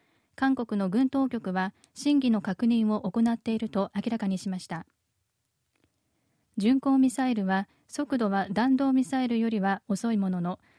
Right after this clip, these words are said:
ジェットエンジンと翼を備えているため、飛行機のように発射後に経路を変更したり、低い高度で飛行してレーダー網を回避できます。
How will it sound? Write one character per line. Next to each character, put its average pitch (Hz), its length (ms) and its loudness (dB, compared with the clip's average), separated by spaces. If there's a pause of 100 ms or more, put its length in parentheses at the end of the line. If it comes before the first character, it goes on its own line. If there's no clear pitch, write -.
(160)
ジ 196 100 -2
ェ - 20 2
ッ - 100 -12
ト 269 140 0
エ 277 80 4
ン 269 80 6
ジ 240 160 0
ン 214 80 2
と 196 260 -2
翼 240 440 -2
を 226 40 -2
備 233 280 2
え 233 40 0
て 220 120 -4
い 196 80 -2
る 196 80 -4
た 185 160 -4
め、 175 180 -4 (360)
飛 - 120 -18
行 294 180 0
機 254 120 0
の 226 120 2
よ 214 180 0
う 202 40 0
に 190 220 0 (200)
発 - 200 -2
射 254 160 -4
後 240 100 0
に 226 160 4
経 277 220 0
路 226 140 0
を 208 40 0
変 208 220 0
更 233 200 -2
し 226 60 -12
た 214 140 -2
り、 190 180 -2 (400)
低 - 300 -2
い 262 80 2
高 269 200 0
度 233 120 0
で 202 100 2
飛 - 140 -8
行 226 200 -2
し - 120 -8
て 202 260 -2
レ 220 200 4
ー - 20 -2
ダ 277 160 2
ー - 20 4
網 220 300 4
を 208 120 0
回 254 200 -2
避 226 120 -4
で 185 120 -4
き 185 100 -6
ま 180 140 -4
す。 - 120 -16